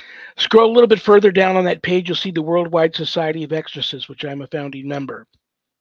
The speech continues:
I offer a twelve-week online college-level course, Introduction to Spiritual Warfare, through the W S E.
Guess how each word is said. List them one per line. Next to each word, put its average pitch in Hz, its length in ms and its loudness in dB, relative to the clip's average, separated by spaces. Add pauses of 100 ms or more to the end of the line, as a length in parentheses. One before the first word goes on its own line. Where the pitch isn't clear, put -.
(560)
I 151 160 -4
offer 180 360 -4
a 147 320 -8
twelve-week 180 800 -6 (560)
online 160 720 -4
college-level 160 760 -6
course, - 560 -10 (460)
Introduction 165 500 -12
to 131 60 -14
Spiritual 147 440 -12
Warfare, 131 480 -16
through 180 260 -16
the 170 100 -10
W 135 400 -10
S 120 240 -16
E. 113 280 -20